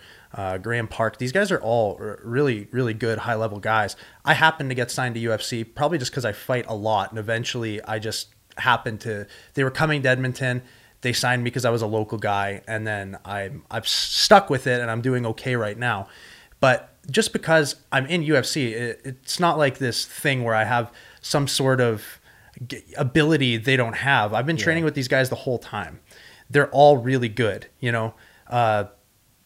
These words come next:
Speaker 1: K B's fighting on the Contender Series right away. He might be in U F C soon. Uh, Teddy fought on the Contender Series, and he's got, uh, championships out the ass here in Canada in multiple
Speaker 2: Yeah.
Speaker 1: organizations and weight classes.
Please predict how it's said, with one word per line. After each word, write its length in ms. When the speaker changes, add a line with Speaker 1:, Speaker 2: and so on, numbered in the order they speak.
Speaker 1:
K 220
B's 200
fighting 280
on 100
the 60
Contender 360
Series 400
right 160
away. 260
He 140
might 240
be 100
in 80
U 120
F 80
C 200
soon. 360
Uh, 280
Teddy 540
fought 300
on 100
the 80
Contender 420
Series, 420
and 100
he's 180
got, 300
uh, 160
championships 880
out 160
the 120
ass 280
here 180
in 80
Canada 440
in 100
multiple 360
Speaker 2:
Yeah. 60
Speaker 1:
organizations 680
and 180
weight 260
classes. 580